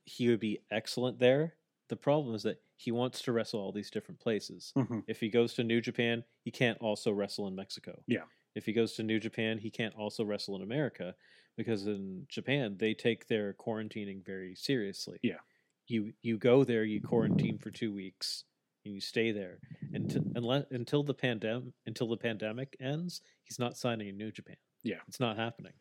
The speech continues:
Speaker 2: This pandemic needs to end more and more. When I hear about all these wrestlers, like the
Speaker 1: Mm-hmm.
Speaker 2: whole Forbidden Door thing, it's like, just end the pandemic so we can see what they wanna do.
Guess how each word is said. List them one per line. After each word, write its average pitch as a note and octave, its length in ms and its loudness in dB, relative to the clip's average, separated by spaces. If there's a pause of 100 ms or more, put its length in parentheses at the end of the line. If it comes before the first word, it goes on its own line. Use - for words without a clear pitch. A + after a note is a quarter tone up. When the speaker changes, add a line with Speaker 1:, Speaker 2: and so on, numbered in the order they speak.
(520)
Speaker 2:
This - 100 -10
pandemic G2+ 500 4
needs B2 260 2
to A2 140 -4
end A#2+ 300 4
more B2 220 6
and A2+ 80 2
more. A#2+ 300 4 (240)
When A2 120 -4
I G2+ 60 -6
hear A#2 120 2
about G#2+ 180 2
all G#2+ 100 2
these G#2+ 180 -2
wrestlers, A2 500 -2
like G#2+ 220 -6
the G2 200 -8
Speaker 1:
Mm-hmm. B2+ 160 -2 (180)
Speaker 2:
whole B2 160 4
Forbidden A#2 380 8
Door A2 260 4
thing, G#2 180 -2
it's G2 100 -6
like, F2 100 -12
just - 220 0 (100)
end A2 220 0
the G#2 60 -8
pandemic G#2 460 -4
so G2 120 -8
we F#2+ 80 -6
can F#2 200 -10 (520)
see - 200 -2
what G2 120 -4
they G#2 100 -2
wanna F#2+ 220 -6
do. G2+ 260 -4